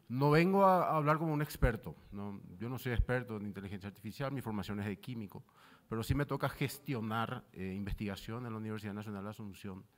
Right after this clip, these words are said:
Y como la universidad más, la primera universidad nacional de Paraguay, eh, tiene una tradición importante, es todavía la universidad más grande de Paraguay.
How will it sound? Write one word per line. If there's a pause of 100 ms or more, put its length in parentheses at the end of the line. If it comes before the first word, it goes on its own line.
(500)
Y
como
la
universidad
más, (500)
la
primera
universidad
nacional
de
Paraguay,
eh,
tiene
una
tradición
importante, (380)
es (240)
todavía
la
universidad
más
grande
de
Paraguay.